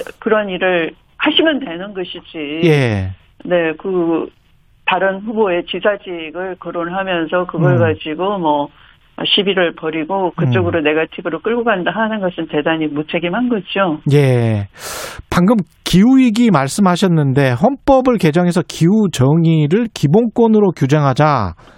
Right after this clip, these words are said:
Speaker 1: 네.
Speaker 2: 이런 말씀도 하셨습니다. 근데 이게 무슨 말인지 좀 설명을 해 주십시오.
Speaker 1: 네. 어, 그 기후위기라는 것이 이제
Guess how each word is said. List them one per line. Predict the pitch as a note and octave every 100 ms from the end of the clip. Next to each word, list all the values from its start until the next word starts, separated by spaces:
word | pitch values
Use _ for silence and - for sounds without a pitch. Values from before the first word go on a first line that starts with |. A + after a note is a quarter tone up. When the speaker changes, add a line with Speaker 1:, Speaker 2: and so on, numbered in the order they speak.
| - -
Speaker 1:
네. | F3
Speaker 2:
이런 | E3 B3
말씀도 | G#3 F#3 A3 F#3
하셨습니다. | E3 E3+ F3+ D#3
근데 | E3
이게 | E3 B3 A3 - - -
무슨 | C#3+ B3 C4+ G#3+ - C#3+
말인지 | C#3+ D#3 F3+ D3+ E3+ E3 B2 G2
좀 | D3+
설명을 | E3+ B3 B3 G3
해 |
주십시오. | F3+ F3 - - D3 F2 - _ _ _ -
Speaker 1:
네. | F#3 E3 D3+ D#3 - _ _ _ _ _ _ -
어, | G3 F#3+ F#3 F#3+ - - _ _ _ _ _
그 | A3+ G#3+ G#3 G3 F#3 - _ - _ _ _ _
기후위기라는 | - C4 D4 A3+ G3 A3+ G#3+ G#3 G3 F3 F3+
것이 | F3 F3 F#3+ G#3
이제 | F3 F3 E3 D#3